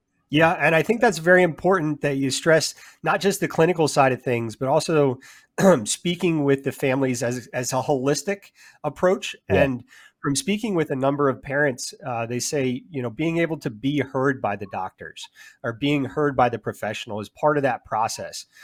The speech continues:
Speaker 1: It's not so clinical where they're just asking you questions and jotting stuff down on a paper,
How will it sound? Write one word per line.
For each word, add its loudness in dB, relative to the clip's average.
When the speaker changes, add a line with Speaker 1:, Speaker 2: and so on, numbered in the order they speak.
Speaker 1:
It's -10
not 0
so -4
clinical -2
where -4
they're -6
just -10
asking -4
you -12
questions -8
and -8
jotting -2
stuff -4
down -4
on -6
a -10
paper, -4